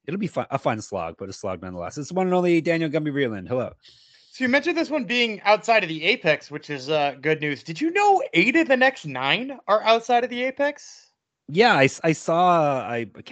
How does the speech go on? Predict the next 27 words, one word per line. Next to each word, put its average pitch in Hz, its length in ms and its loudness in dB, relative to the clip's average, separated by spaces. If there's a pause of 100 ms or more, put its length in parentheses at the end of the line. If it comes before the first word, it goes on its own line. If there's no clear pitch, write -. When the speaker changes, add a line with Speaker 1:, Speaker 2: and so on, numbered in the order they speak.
Speaker 1:
remember 101 180 -12
where 98 100 -6
I 95 40 -10
saw 143 200 -4
it, 190 160 -4
'cause, 95 320 -16
but 104 180 -12
yes, 117 240 -6
I 107 60 -8
did 110 180 -10
see 131 120 -8
someone 120 280 -6
commenting 110 380 -6
how 95 240 -6
the 95 180 -8
Apex - 360 -8
is, 95 260 -18 (580)
Apex - 460 -6
is, 101 100 -14
seems 110 300 -10
to - 60 -20
be 107 420 -4
getting, 110 440 -6
um, 101 840 -6 (100)
phased 123 380 -4
out, 135 200 0 (680)
which - 240 -16